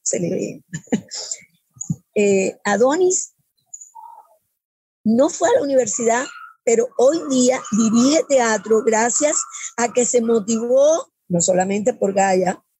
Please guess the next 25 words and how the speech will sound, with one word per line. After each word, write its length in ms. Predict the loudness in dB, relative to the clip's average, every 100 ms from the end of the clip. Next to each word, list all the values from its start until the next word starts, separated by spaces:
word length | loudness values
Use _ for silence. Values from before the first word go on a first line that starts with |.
| _
por 180 | -4 -2
otras 320 | 0 0 -2 -4
compañías 540 | -2 -2 0 2 2
en 80 | 2
las 120 | 0
que 120 | 0
él 60 | 2
ha, 140 | 2 0
ha 160 | -2
tenido 260 | 0 0 0
la 80 | 0
suerte 340 | 0 0 0
de 80 | -2
estar, 300 | -2 -2 -4 -8 -16 -20 -16 -16 -18 -10
se 220 | -2 0
motivó 880 | 0 0 0 0 2 2 2 -2 _ _ -14 -14 -14 -18 _ -20 -20 _ _ -20 -20 -20 _ _ _
por 160 | 2 2
los 120 | 2
grandes 560 | 0 0 0 0 -2 -2
textos. 800 | -2 -2 0 0 2 -2 -10 _ _ _ _ _ _
De 160 | 0 2
hecho, 200 | 2 2
ahora, 560 | 2 4 2 0 -6 -10 -12 -12 _ -8
eh, 540 | -2 0 -2 -6 -6
eh, 160 | -6